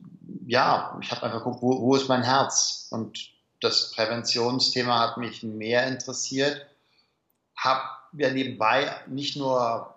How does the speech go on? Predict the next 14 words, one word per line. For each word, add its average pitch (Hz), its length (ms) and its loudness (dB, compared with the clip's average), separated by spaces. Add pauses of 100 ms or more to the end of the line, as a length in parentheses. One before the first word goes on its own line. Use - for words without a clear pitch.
ähm, 110 220 -4
im 113 80 -14
Fitnessstudio 147 480 -4
gearbeitet, 135 540 2 (220)
dann 110 160 -4
kam 123 240 0
ja 117 80 -2
auch 107 100 -2
Spinning 143 440 -2
nach 139 220 4
Europa. 135 500 2
Ich 117 120 -6
war 113 140 2
ja 110 300 0